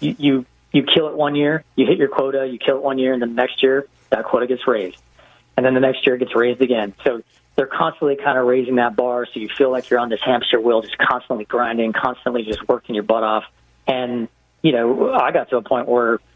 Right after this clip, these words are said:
y-, you're making six figures, but every year that, that same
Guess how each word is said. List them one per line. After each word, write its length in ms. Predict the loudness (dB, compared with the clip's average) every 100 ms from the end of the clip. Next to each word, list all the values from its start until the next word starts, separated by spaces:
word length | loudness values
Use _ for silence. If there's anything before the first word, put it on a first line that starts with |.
| -6
y-, 80 | -2
you're 380 | 0 2 2 4
making 340 | 2 2 0 -2
six 140 | -2 -2
figures, 460 | -2 0 0 -2 -6 -18 _ _ _ _ _ -12
but 220 | -2 0 0
every 260 | 0 0
year 200 | 2 2
that, 180 | 2 2
that 160 | 0 0
same 320 | 0 0 0